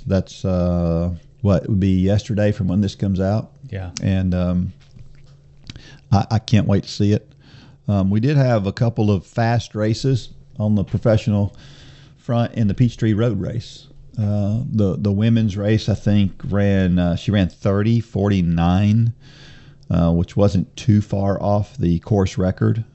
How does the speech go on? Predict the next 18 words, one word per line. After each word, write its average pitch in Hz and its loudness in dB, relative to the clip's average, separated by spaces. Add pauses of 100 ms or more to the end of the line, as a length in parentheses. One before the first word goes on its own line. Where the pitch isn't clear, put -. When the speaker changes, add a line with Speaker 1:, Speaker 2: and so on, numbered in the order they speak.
(120)
Speaker 1:
Uh, 92 2
and 95 4
the 87 0
men's 95 2
race, 98 -2
uh, - -4
I - -2
think - 0
you 92 0
ran 87 2
twenty-seven 98 0
twenty-six, - -2
which 90 0
was, 80 0 (440)
again, 110 0
not 101 -2
too 120 2
far. 107 0